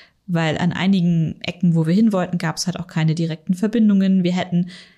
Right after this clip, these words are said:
ähm, was ihr vielleicht wissen müsst, wenn ihr in Tokio die, die Linie wechselt, also wenn ihr von der J-R-Linie zum Beispiel in die Metro umsteigt,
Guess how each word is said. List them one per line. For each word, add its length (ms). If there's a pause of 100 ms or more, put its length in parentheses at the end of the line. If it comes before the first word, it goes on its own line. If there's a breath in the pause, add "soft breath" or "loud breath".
(120 loud breath)
ähm, 380
was 420
ihr 140
vielleicht 260
wissen 220
müsst, 180
wenn 120
ihr 120
in 100
Tokio 360
die, 340
die 120
Linie 440
wechselt, 340
also 220
wenn 140
ihr 120
von 220
der 300 (520 loud breath)
J-R-Linie 1040
zum 140
Beispiel 280
in 80
die 80
Metro 360
umsteigt, 720